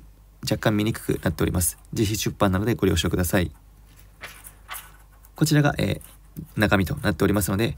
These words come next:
もし、えー、希望の方に関してはこちらご購入ください。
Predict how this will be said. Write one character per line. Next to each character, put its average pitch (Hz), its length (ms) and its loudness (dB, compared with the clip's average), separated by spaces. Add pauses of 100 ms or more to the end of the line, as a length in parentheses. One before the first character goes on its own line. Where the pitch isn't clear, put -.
も 165 100 4
し、 - 160 0 (120)
え - 80 -2
ー、 - 380 -12
希 - 120 -2
望 101 100 4
の 92 80 4
方 98 160 0
に 95 80 -4
関 95 120 2
し - 80 -4
て - 40 0
は - 60 -2
こ - 140 -6
ち - 80 -4
ら - 80 -4
ご 98 120 -2
購 - 160 -4
入 95 140 0
く - 80 -2
だ - 100 -2
さ - 140 0
い。 123 100 -2